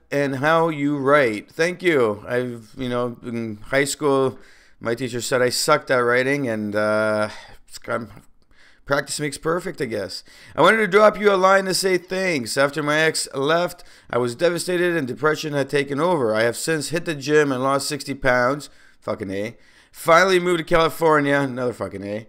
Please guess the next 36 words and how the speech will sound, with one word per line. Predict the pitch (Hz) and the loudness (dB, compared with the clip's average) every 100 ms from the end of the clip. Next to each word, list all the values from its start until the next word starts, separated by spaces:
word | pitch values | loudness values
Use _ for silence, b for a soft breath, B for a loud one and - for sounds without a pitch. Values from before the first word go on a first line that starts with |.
| b b b | b b b
"and | 147 160 | 0 2
living | 196 190 185 156 110 | 4 4 0 -2 -6
beachside | 190 226 202 - - - - 135 123 117 131 165 151 - _ _ - | -4 -4 -4 -8 -8 -12 -2 2 4 4 4 2 -4 -18 _ _ -4
with | 160 175 | -2 0
a | 190 | 0
new | 196 190 | -2 0
job." | 190 196 160 113 107 | 2 4 4 4 0
That's | 113 - | -4 -4
like | 127 | -2
a | 131 120 113 101 | 2 2 2 0
freaking | - 131 123 104 | -4 -8 -8 -6
triple | 147 143 | -6 -4
fucking | 135 139 131 | -4 -4 -4
A | 123 143 | -4 -2
right | 127 113 | -2 -2
there. | 135 139 | 0 0
Sorry | 110 131 127 | 0 -2 -2
for | 127 | -2
the | 120 | -6
swear | - 123 135 | -4 -2 0
words, | 123 101 | 0 -2
but | 107 107 | -6 -6
this | 156 175 | -6 -6
is | 156 - | -10 -4
awesome. | 143 151 151 - 107 - B B | 2 2 2 0 -4 -6 B B
This | 175 202 | 0 2
is | 226 | 2
the | |
kind | 214 208 | 4 6
of | 196 | 4
stuff | - 196 | 2 2
I | 196 | 6
like | 185 175 | 4 4
to | 175 | 0
see, | - 185 151 | 0 4 4
okay? | 113 160 175 160 | 4 4 6 6